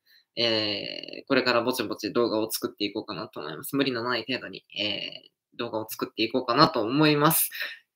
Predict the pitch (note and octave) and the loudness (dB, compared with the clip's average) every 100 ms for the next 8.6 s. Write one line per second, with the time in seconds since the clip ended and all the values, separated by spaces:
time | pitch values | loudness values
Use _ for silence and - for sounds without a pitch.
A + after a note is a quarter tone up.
0 | _ D3+ F3+ F3+ F3 D3+ E3 A3 G#3 G#3+ | _ 2 2 2 2 2 2 0 -2 -4
1 | A3 F#3 D#3+ G#3 G3 G3+ G3+ F#3 A#2+ - | -2 0 0 0 -2 2 4 4 2 -2
2 | A2 G2+ A#2 E3+ E3+ E3 D#3 - - _ | -4 -4 0 0 2 0 0 -4 -8 _
3 | B2+ C#3 C3+ - D3+ B2 A2+ A2 - - | -2 -2 0 4 4 4 -2 -2 -4 -6
4 | - _ - F3 D#3+ A#2 - - D#3 - | -10 _ 0 2 2 0 -2 0 -2 -2
5 | - D#3+ C3 C3+ F#2+ F#2 - - - _ | 4 6 6 2 0 -2 -4 -4 -4 _
6 | _ - G3 G#3+ G3 - - - B3+ C4+ | _ -2 2 2 0 -2 -12 0 6 8
7 | F#3+ D#3 G3 B2+ - - - - D#3+ F3 | 8 6 6 4 2 -4 -16 4 4 6
8 | G3 F#3+ E3+ E3 - | 4 4 4 4 0